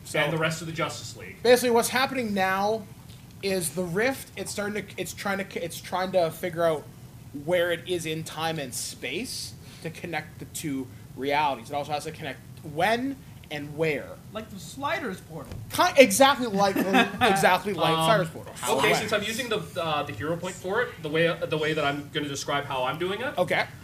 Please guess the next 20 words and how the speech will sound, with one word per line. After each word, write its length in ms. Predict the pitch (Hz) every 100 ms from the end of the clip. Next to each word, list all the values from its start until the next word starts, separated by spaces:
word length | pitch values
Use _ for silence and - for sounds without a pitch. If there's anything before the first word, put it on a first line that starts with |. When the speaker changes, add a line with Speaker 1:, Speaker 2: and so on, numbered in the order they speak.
| - - -
Speaker 2:
is, 500 | 185 156 151 147 -
um, 520 | - 160 143 139 139 113 - - - - -
because 240 | 185 254
it's 120 | 330
a 40 | 339
computer, 440 | 269 - 170 127
I'm 80 | 127
assuming 280 | 127 180 214
the 60 |
staff 280 | - 170 156
has 120 | 156
some 160 | 143 147
f-, 220 | 147 -
sort 160 | - 151
of 100 | 147
memory 340 | 151 147 135
function 400 | 110 - - -
in 60 | -
it. 40 |
Speaker 1:
Yes. 340 | 175 - -